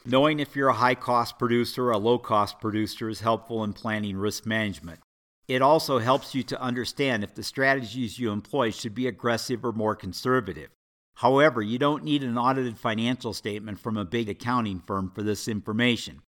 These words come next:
If you have a high interest cost, are highly leveraged, or tight on cash, you need to manage your marketing differently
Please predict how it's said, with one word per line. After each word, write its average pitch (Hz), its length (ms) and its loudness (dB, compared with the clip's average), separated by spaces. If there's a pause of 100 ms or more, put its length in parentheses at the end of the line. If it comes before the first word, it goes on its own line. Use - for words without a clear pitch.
(220)
If 110 200 -4
you 143 140 6
have 135 120 2
a 117 60 0
high 135 240 2
interest 131 500 -4
cost, - 500 -4 (140)
are 107 140 4
highly 135 360 2
leveraged, 110 600 -4
or 117 100 -6
tight 120 320 -2
on 117 160 -2
cash, 110 500 -4
you 98 80 -8
need 117 280 -2
to 131 40 -4
manage 127 440 -2
your 117 80 -4
marketing 113 460 -2
differently 92 600 -4